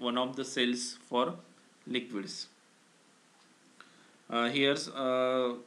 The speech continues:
these methods, uh, cannot be used for all solids generally, because suitable solvents are limited in number and there is no single solvents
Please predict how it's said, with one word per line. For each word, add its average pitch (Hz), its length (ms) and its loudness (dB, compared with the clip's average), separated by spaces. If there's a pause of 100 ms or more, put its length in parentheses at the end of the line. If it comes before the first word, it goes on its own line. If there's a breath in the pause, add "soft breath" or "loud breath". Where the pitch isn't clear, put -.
(840)
these 123 280 -2
methods, 127 600 0 (220)
uh, 117 240 -4
cannot 131 380 0
be 135 80 2
used 131 300 0
for 131 200 -2
all 127 220 2
solids 104 600 -4 (420)
generally, 110 420 -2 (540 loud breath)
because 131 420 0 (460 loud breath)
suitable 127 420 -2
solvents 131 480 0
are 123 80 4
limited 127 460 0
in 127 80 -2
number 123 460 0 (100)
and 117 180 -8
there 120 180 0
is 120 140 -2
no 123 160 -6
single 127 340 -6
solvents 110 640 -4